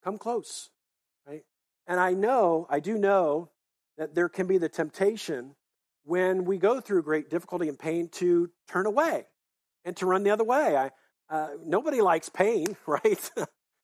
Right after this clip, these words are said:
And so we have questions that we don't always get answered, and we, we don't know the answers to, but, but we have to get, get back to kind of what the title of this message is, "I trust you, Lord.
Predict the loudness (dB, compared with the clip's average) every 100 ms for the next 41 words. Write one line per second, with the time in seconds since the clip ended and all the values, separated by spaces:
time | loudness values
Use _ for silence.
0 | _ _ _ _ -6 -2 0 0 0 4
1 | 4 4 -4 -4 -4 -2 0 0 0 0
2 | 0 0 2 0 0 0 2 0 -4 -8
3 | -8 _ _ _ _ -4 -2 0 0 0
4 | 0 -2 -2 2 0 -2 _ _ -2 0
5 | 0 0 2 4 2 0 -2 -2 0 2
6 | -2 0 -2 2 0 2 -4 0 0 0
7 | -2 -4 -2 0 2 -2 -4 -4 -4 -4
8 | -6 -6 -6 -4 -4 -4 -10 -10 -10 -18
9 | -20